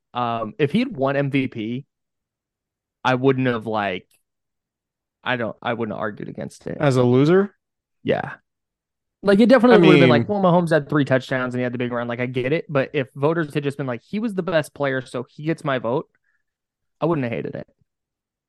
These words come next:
Speaker 1: He was really freaking good.
Speaker 2: Yeah, I mean, Mahomes.
Speaker 1: Mahomes was
Speaker 2: If
Speaker 1: great too. Like, th-,
Speaker 2: it,
Speaker 1: I don't
Speaker 2: it,
Speaker 1: wanna, I, I,
Speaker 2: right.
Speaker 1: I didn't, I don't mean Patrick Mahomes didn't deserve it.
Speaker 2: No, I know, but he, like, you have to give it to a, a winning player.
Speaker 1: No doubt,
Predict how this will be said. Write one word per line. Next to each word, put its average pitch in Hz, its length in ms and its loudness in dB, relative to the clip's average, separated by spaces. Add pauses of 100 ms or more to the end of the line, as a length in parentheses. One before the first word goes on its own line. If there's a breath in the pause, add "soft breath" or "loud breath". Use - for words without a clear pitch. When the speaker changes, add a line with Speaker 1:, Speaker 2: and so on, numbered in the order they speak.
(140)
Speaker 1:
He 208 100 2
was 202 160 4
really 131 220 2
freaking - 360 -8
good. - 220 -12 (300)
Speaker 2:
Yeah, 123 580 4
I 127 80 2
mean, 123 220 2
Mahomes. 120 640 0 (1000)
Speaker 1:
Mahomes 277 200 8
was - 20 6
Speaker 2:
If 247 80 6
Speaker 1:
great 254 240 6
too. 185 280 6
Like, 170 220 2
th-, 208 160 2
Speaker 2:
it, 180 40 -2
Speaker 1:
I 175 160 4
don't 226 220 4
Speaker 2:
it, - 140 -2
Speaker 1:
wanna, 175 260 -2
I, 190 40 0
I, 185 100 -2
Speaker 2:
right. 143 240 4
Speaker 1:
I 214 60 6
didn't, 214 180 -2 (300)
I 175 80 -6
don't 226 120 -2
mean 214 140 2
Patrick 180 260 -4
Mahomes 160 280 -4
didn't 156 280 0
deserve 131 440 -2
it. 76 260 -18 (140)
Speaker 2:
No, 151 320 4
I 151 120 6
know, 117 240 4
but 123 300 4
he, 143 260 6
like, 127 340 2 (160)
you 151 180 2
have 135 240 4
to 127 100 -4
give 110 220 0
it - 120 -6
to 98 280 -6 (180)
a, 127 60 -4
a - 20 -2
winning 98 300 -10
player. - 500 -14 (480)
Speaker 1:
No 302 160 2
doubt, 190 240 4